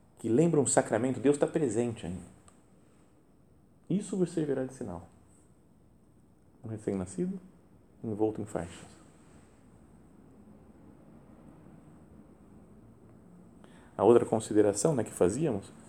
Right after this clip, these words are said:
é do, da morte de Jesus, né?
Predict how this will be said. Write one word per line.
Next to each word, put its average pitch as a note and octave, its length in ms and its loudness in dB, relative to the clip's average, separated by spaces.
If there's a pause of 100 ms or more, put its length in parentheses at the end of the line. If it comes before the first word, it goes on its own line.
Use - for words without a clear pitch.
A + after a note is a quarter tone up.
(360)
é A2 220 2 (100)
do, F2+ 880 -2 (1000)
da F#2 140 4
morte G#2 460 8
de E2+ 100 -8
Jesus, E2 460 -6
né? F2+ 80 -12